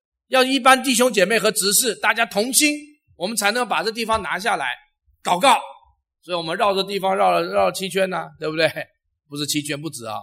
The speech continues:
我们七天，大家都在为这个事情祷告。我们这地方，啊，发霉垮了，现在重建那么好，也是弟兄姐妹不断在祷告。所以我相信我们教会的需要，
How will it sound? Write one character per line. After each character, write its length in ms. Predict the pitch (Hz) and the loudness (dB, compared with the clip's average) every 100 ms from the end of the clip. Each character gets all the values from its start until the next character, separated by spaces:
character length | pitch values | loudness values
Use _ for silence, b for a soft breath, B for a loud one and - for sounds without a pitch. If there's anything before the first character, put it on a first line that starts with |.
| - | -12
我 40 | |
们 120 | 123 | -16
七 140 | 127 147 | -10 -8
天， 240 | 139 135 - _ _ _ _ _ | -6 -8 -8 _ _ _ _ _
大 160 | 247 240 | 6 6
家 140 | 233 | 6
都 160 | 220 233 | 2 2
在 140 | 233 | 4
为 120 | 220 | 4
这 120 | 190 | 2
个 60 | 190 | -2
事 120 | 175 | -6
情 160 | 165 143 | -10 -16
祷 100 | - - | -18 -20
告。 80 | 113 - _ _ _ - | -20 -20 _ _ _ -10
我 100 | 170 | -6
们 100 | 214 | 0
这 120 | 240 | 0
地 120 | 226 | 0
方， 180 | 208 208 | -2 -2
啊， 880 | 208 - _ _ _ _ _ _ - 117 - | -4 -14 _ _ _ _ _ _ -20 -20 -4
发 200 | 208 214 | 0 0
霉 180 | 170 165 | 0 -6
垮 320 | - 135 113 | -6 -8 -8
了， 160 | 131 - - | -10 -14 -6
现 160 | 202 | -2
在 100 | 196 | 0
重 220 | 196 160 175 | -2 -4 -8
建 120 | 196 | -8
那 80 | 175 | -8
么 120 | 151 | -10
好， 80 | 117 - - - - _ | -12 -20 -18 -18 -18 _
也 140 | - | 2
是 140 | 220 302 | 2 4
弟 140 | 294 | 2
兄 120 | 285 | 2
姐 120 | 277 208 | 2 2
妹 100 | 233 | 2
不 140 | 262 | -2
断 180 | 294 262 | -4 -2
在 100 | 262 | -2
祷 220 | 190 175 | -2 -2
告。 140 | 262 - - _ _ _ _ _ _ _ _ _ _ | -2 -4 -8 _ _ _ _ _ _ _ _ _ _
所 140 | - | -4
以 40 | 311 | 0
我 80 | 240 | 4
相 260 | - 320 | 4 6
信 180 | 330 320 | 6 6
我 120 | 208 | 4
们 100 | 196 | 0
教 240 | 240 277 240 | 4 6 6
会 160 | 233 | 4
的 80 | 208 | 2
需 240 | 214 233 240 | 0 -2 4
要， 240 | 220 139 | 4 4